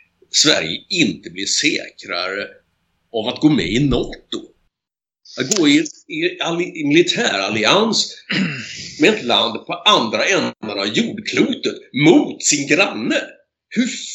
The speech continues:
fan kan det leda till större säkerhet? Det vet ju de. Och det, det här har ju varit liksom total enighet om detta för fan i hundra år, om inte tvåhundra år.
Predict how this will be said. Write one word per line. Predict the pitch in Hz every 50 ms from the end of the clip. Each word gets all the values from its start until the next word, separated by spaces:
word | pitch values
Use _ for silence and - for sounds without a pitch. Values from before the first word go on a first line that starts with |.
| -
fan | - 294 - - - 143 147 147
kan | - 208 214 175
det | 143 131 123
leda | - 165 127 110 104
till | - 131
större | - - 117 101 101 107 113
säkerhet? | - - - 170 - 82 - - 113 117 202 285 277 - - - - - - - - _ _ _ _ _ _ _ _ _ _ _ _ _ _ _ _ _ -
Det | 151 170
vet | 165 147 131 110 113 - - -
ju | 214
de. | 247 214 135 120
Och | 131 143 151 156 151 143
det, | 143 151 - 143
det | 151
här | 147 120 110
har | 123 156
ju | 196 190
varit | 196 - - 165 160 170
liksom | 170 151 147 151 147 147 - - - - - - - - - - _ _ _ _ _ _ - -
total | 170 - - - 202 - - -
enighet | 233 214 135 107 104 113 113 127 185 226 208 -
om | 202 185
detta | 175 139 -
för | 120 120 - -
fan | - 139 123 113 110
i | 110
hundra | 113 113 117 113 107 101 95 98
år, | 151 208 - 120 117
om | 120
inte | 120 117 - - -
tvåhundra | 120 - 269 262 - - - 85 - -
år. | - - -